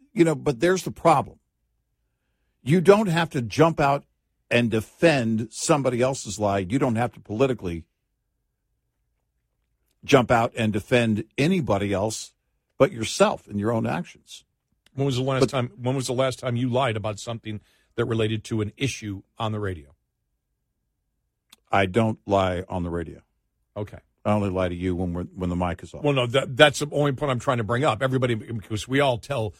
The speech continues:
Speaker 2: white lies to,
Speaker 1: Mm-hmm.
Speaker 2: for example, you're talking to a kid,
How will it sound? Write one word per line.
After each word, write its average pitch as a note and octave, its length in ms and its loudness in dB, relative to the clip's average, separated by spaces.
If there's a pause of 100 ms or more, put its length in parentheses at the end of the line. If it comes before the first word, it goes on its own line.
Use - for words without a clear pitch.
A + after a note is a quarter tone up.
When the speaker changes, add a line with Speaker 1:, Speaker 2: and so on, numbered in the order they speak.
(220)
Speaker 2:
white B2 240 2
lies B2 360 2
to, A#2 160 -4
Speaker 1:
Mm-hmm. - 320 -6
Speaker 2:
for B2 80 2
example, A#2+ 400 2
you're A2 180 -2
talking B2 360 2
to G#2+ 120 -2
a F#2+ 40 -4
kid, A#2 420 -2